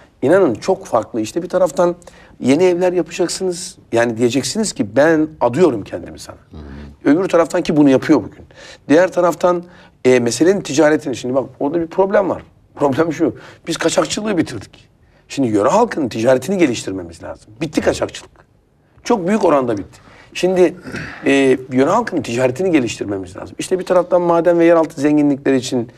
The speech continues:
Speaker 1: Berat Bey, Enerji Bakanımız çok yüksek bir derecede çalışıyor.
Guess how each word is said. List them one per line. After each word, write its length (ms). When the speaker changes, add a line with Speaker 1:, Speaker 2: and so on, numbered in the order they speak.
Speaker 1:
Berat 280
Bey, 260
Enerji 300
Bakanımız 420
çok 180
yüksek 320
bir 80
derecede 320
çalışıyor. 480